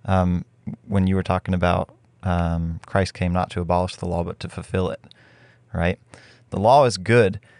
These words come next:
at keeping us from doing bad, but having a relationship with God is perfect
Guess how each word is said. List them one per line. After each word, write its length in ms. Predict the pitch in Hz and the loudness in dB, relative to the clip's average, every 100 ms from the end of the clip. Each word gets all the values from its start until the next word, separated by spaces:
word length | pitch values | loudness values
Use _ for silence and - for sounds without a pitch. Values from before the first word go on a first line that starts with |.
| _ - | _ -2
at 300 | 110 - - - | -2 -2 -10 -6
keeping 420 | - 127 139 120 | 0 2 4 4
us 140 | 110 - | 4 0
from 460 | - 104 101 101 | 0 2 4 2
doing 320 | 95 101 95 92 | 2 4 4 4
bad, 380 | 101 73 50 - _ _ _ _ _ _ _ - | 4 2 -4 -12 _ _ _ _ _ _ _ -4
but 120 | 107 | 0
having 300 | 123 120 120 | 2 2 2
a 40 | 110 | 2
relationship 760 | 107 113 - 110 - 107 - | 4 4 2 -2 0 -2 0
with 240 | 98 95 - - | 0 -2 -4 -6
God 500 | - 107 117 92 92 - _ _ _ _ _ - | 2 6 6 2 -4 -10 _ _ _ _ _ -8
is 260 | 110 95 - _ _ _ _ _ _ _ _ _ _ _ - | -4 -4 -8 _ _ _ _ _ _ _ _ _ _ _ -2
perfect 640 | 139 139 - 92 - | 2 2 2 -4 -4